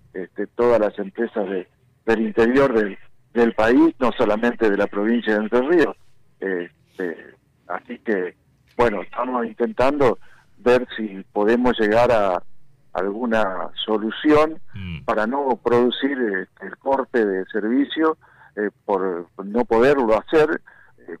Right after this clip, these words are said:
Speaker 1: por cuestiones económicas, porque no estamos pudiendo, este, primero, eh, pagar, eh,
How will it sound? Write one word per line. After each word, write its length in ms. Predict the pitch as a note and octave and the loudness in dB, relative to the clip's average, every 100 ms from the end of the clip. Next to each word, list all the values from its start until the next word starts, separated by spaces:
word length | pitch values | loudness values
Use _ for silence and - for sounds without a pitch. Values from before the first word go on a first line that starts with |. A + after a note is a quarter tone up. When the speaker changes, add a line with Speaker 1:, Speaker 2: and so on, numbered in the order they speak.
| - | -14
Speaker 1:
por 280 | F#2+ F2+ - | -12 -12 -8
cuestiones 500 | G#2 - B2+ A#2+ A2+ | -8 0 0 2 0
económicas, 540 | A#2 D#3+ F3 A#2 G#2 | 0 2 2 0 -4
porque 260 | - F#2 G#2 | -6 -6 -2
no 160 | A#2+ B2 | 0 0
estamos 300 | C3+ B2+ A#2+ | 2 2 0
pudiendo, 440 | G2+ A#2 A#2 G2+ - - - _ - | -2 -2 0 -2 -6 -20 -20 _ -8
este, 540 | F#2+ - - F#2 E2+ - - _ _ _ | -8 -8 -8 -6 -6 -10 -18 _ _ _
primero, 600 | - A2+ C#3 F#3 C3 F#2+ - | -8 -2 2 4 4 2 -4
eh, 80 | - - | -12 -8
pagar, 380 | A2 A2 A#2+ B2 | -4 0 2 2
eh, 280 | G#2 F2+ | 0 -2